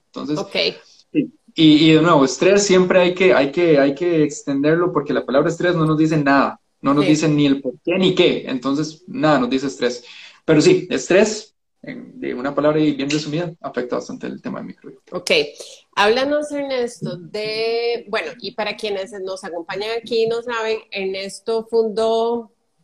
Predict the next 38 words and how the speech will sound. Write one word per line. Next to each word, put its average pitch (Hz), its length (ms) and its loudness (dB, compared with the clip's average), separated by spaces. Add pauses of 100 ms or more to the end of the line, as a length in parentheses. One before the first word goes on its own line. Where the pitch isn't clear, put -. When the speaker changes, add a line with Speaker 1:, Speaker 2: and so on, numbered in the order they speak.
(640)
Speaker 2:
Simbio, 196 560 -2 (240)
Simbio, 180 460 -6 (180)
¿verdad? 208 300 -6
Es, 208 160 -10
no 170 160 -8
Simbio, 185 420 -6
Simbio. 165 460 -8 (280)
Ajá. - 420 -8
Speaker 1:
Simbio, 135 340 0 (100)
correcto. - 460 -14
Speaker 2:
Fundó 202 260 2
Simbio, 277 600 -2 (380)
y 247 400 -4
lo 247 120 -4
que 247 100 -16
quiero 214 220 -4
es 240 100 -8
que 277 120 -10
nos 240 180 -4
cuentes 233 320 -4
justamente 247 600 -8
por 202 360 -6
qué 240 220 -2
fundaste 269 640 -6
Simbio 240 640 -4
y 196 220 -10
qué 220 240 0
es 220 80 0
lo 247 160 -4
que, 226 180 -10
cuál 214 180 -2
es 226 80 0
el 247 80 -6
propó-, 226 320 -6 (180)
propósito 214 480 -6
de 240 100 -2
Simbio 240 540 -4 (160)
y 226 320 -8